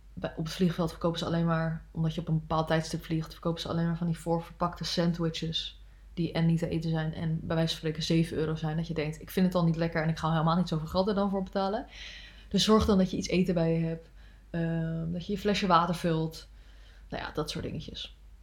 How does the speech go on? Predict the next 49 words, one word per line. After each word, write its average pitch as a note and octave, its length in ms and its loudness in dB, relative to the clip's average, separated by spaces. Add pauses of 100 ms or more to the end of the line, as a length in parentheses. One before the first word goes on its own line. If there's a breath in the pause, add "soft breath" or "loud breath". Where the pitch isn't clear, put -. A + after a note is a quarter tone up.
(920)
Ehm, E3+ 400 2
ik F3+ 180 -6
zit G#3+ 120 0
te G3+ 80 2
denken G3+ 240 4
of, F#3 120 -6
oh C4 140 8
ja, - 280 4
ik - 280 -18
wou G3+ 140 4
zeggen, G3+ 240 2
ik D#3+ 100 0
zit G#3+ 140 4
te G#3+ 60 -2
denken G3+ 200 2
of G3 60 -6
er - 60 -14
voor G3 120 0
mij F#3+ 120 6
nog G3+ 220 8
iets F3 100 4
heel E3+ 300 4
relevants D#3 520 0
is. G3+ 200 -4 (280 loud breath)
Maar - 160 -8
ik A#3 140 2
krijg G3+ 200 0
in G3+ 100 0
het F#3+ 120 0
vliegtuig, F#3+ 460 -2
ik - 60 -12
heb - 120 -16
sowieso F3 560 0
best E3 220 -2
wel D#3+ 100 0
een D#3+ 60 2
droge D#3+ 240 0
huid. F#3 300 -4 (520 loud breath)
Maar - 120 -6
in G3 60 4
het F#3+ 100 0
vliegtuig A3 580 4
krijg G#3 200 0
ik - 80 -8
altijd F3 320 -2
mega F#3 640 6
droge E3 360 0
huid. D#3+ 420 -4 (760 soft breath)
En F3+ 640 2